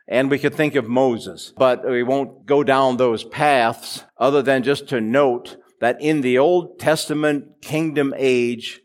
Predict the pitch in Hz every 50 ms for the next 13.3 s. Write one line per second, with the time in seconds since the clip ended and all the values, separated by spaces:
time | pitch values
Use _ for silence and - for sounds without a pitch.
0 | _ _ - 120 117 - - - - - 156 175 190 202 202 - 127 131 135 127
1 | 127 - - 143 143 147 147 139 - - 127 135 131 127 120 110 - - - 127
2 | 117 110 104 - 92 - - - - - - _ _ _ 107 123 127 127 127 127
3 | - 139 131 131 - 131 139 170 202 - - - - - - _ - - 143 151
4 | 170 170 165 - - 135 104 113 117 - - 147 147 147 139 135 135 135 135 127
5 | 127 - - 156 170 175 165 147 127 131 139 151 151 139 135 131 123 104 110 135
6 | 143 147 143 135 127 127 127 131 131 127 123 110 123 - _ - 107 110 107 92
7 | - 123 147 147 120 107 135 135 131 - - 113 110 - - 147 147 131 120 120
8 | 131 147 - - - _ - - - - 110 131 - - 127 117 104 123 131 165
9 | 170 - - - 147 131 127 131 135 156 151 135 - _ _ - 127 135 131 123
10 | 127 127 - 147 151 156 135 139 139 131 120 - - 139 123 107 135 165 196 185
11 | 170 156 160 165 165 147 - - 123 120 127 127 - - - - - - - -
12 | 135 - 101 120 117 113 92 92 101 113 131 156 185 190 175 165 160 160 156 156
13 | 156 156 160 160 156 160